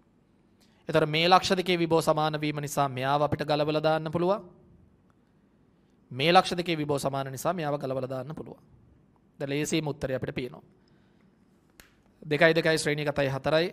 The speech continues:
එකයි එකයි ශ්‍රේණිගතයි දෙකයි, දෙකයි දෙකයි ශ්‍රේණිගතයි හතරයි.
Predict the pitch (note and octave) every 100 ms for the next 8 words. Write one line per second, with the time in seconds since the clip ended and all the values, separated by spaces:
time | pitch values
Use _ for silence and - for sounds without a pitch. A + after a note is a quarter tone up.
0 | - D#3 D3 C#3 C#3+ C#3 C3+ C3+ B2+ B2+
1 | B2 - C3+ B2 D#3 D#3 F#3+ - D#3+ C#3+
2 | C3+ C3+ C3+ - C3 C3 - C#3+ D3 -
3 | -